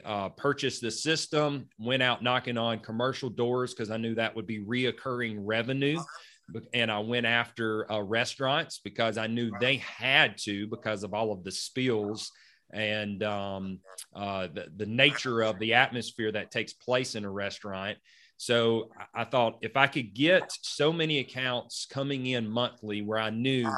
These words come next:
on Monday night, Tuesday night, Wednesday night, I'm gonna show up and I'm going to, um,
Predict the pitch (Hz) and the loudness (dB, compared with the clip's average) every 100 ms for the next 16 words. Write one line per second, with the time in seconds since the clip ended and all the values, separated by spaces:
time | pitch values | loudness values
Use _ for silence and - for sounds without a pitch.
0 | - - _ - 123 117 139 165 147 135 | -4 -12 _ -4 2 6 6 8 6 6
1 | 135 113 - 135 123 127 120 120 - 120 | 4 2 0 -2 0 0 2 2 0 -2
2 | 127 127 117 110 110 107 107 110 113 120 | -2 0 0 0 0 0 0 -2 -2 0
3 | 113 - - 127 120 117 117 113 104 107 | 0 -2 2 2 4 4 2 0 -4 -4
4 | 104 113 113 110 151 117 110 110 110 - | -2 -2 0 -2 -4 -2 -2 -2 -6 -14
5 | - _ - 107 104 101 98 95 | -20 _ -4 0 2 0 -2 -6